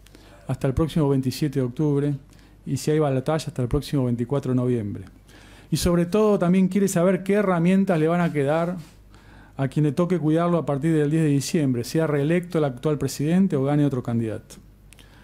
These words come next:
Gane quien gane, no podemos dejarlo sin herramientas, porque no son las herramientas del presidente,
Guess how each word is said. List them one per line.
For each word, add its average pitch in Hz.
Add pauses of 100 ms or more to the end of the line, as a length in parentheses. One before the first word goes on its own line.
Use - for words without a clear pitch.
(200)
Gane 180
quien 170
gane, 190 (300)
no 147
podemos 165
dejarlo 156
sin 143
herramientas, 143
porque 127
no 139
son 196
las 165
herramientas 135 (520)
del 131
presidente, 131